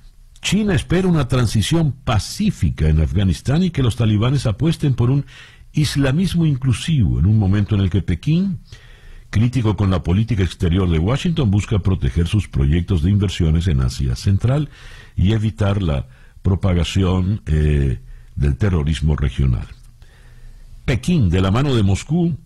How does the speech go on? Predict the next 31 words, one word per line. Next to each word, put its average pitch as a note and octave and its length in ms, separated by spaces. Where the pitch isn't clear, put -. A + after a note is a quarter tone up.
ha F#2 100
dejado A2+ 400
entrever G2+ 480
que A2 180
evaluará F#2 560
el D3+ 120
comportamiento C3 840
de C#2+ 80
los C2 160
talibanes D#2+ 560
antes E2+ 300
de D2+ 80
reconocerlos. D#2 760
En A1 140
una F#2+ 180
conversación G2 560
telefónica A2+ 720
con C2 180
el C2+ 80
ministro F2+ 460
chino G2 260
de F2+ 80
Exteriores, F#2 640
Wang F2 340
Yi, C3 280
y F#2 100
su E2 160
homólogo C#3 480
ruso, B2+ 380
Sergei G2 480
Lavrov, E2 580